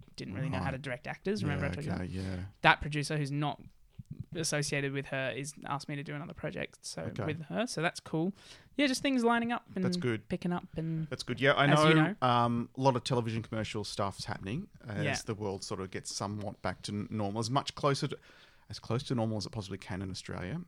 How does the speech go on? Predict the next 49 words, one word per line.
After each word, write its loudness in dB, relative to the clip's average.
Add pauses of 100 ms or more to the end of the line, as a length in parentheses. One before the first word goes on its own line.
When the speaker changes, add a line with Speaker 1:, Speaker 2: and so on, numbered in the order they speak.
(180)
Speaker 2:
uh, -4
with -6
a -8
couple -4
of -10
flare-ups -4
in -10
some -6
states. -6
Speaker 1:
Yeah, -4
Speaker 2:
Uh, -2
Speaker 1:
minus -2
Speaker 2:
lots, 2
Speaker 1:
Victoria. -4 (260)
Speaker 2:
lots 0
of, -4
uh, -4
lots -2
of -2
television -4
commercial -6
stuff -8
coming -6
through, -4
lots -4
of -12
briefs -4
going -4
to -6
casting -10
directors. -4
Everyone's -4
trying -6
to -16
catch -8
up -6
on -6
all -6
that -6 (120)
work. 0
Speaker 1:
Mm. -2 (520)
Speaker 2:
Glut. 2
Speaker 1:
Exactly. -4 (220)
Speaker 2:
Um, 4
definitely, 4
certainly 2
is 0
a 0
recession 0